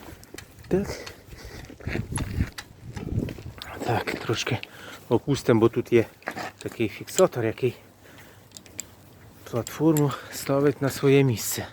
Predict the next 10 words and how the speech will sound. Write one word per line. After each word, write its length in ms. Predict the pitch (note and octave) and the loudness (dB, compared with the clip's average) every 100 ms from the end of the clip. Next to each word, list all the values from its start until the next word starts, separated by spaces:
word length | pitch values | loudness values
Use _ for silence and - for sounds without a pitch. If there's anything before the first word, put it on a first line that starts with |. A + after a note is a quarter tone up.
| - - - - - - - - | -16 -20 -18 -16 -16 -18 -20 -2
Так, 220 | C#3 A#2 - | 0 0 -2
і 40 | |
тепер 320 | A#3 G#3+ G3 | -4 4 8
виїжджаємо 600 | E3 D3 C3+ A2 B2 A#2 G#2+ | 8 8 6 6 6 4 0
прицепом. 460 | G2+ - G#2 - - - - - - - - - - - - - - - - - - - - - - | -6 -6 -4 -4 -2 -4 -6 -20 -12 -10 -10 -14 -18 -18 -14 -12 -12 -18 -18 -18 -18 -20 -20 -20 -4
Як 260 | A2+ G#2+ B2+ | -2 0 0
бачите, 400 | F#3 - - D#3 - - - - - - - - - - - - - - - - - - - - - - - - | 0 0 0 -2 -2 -14 -20 -18 -18 -16 -14 -12 -12 -18 -20 -16 -16 -16 -18 -20 -16 -12 -12 -14 -18 -18 -16 -12
все, 280 | - C3 | -4 0
виїжджаємо 600 | A#2+ D#3 D#3 B2 C3 A#2+ | 2 4 4 6 6 6
прицепом. 640 | A2 C3 B2+ - G3+ F#3+ | 2 -4 0 4 4 4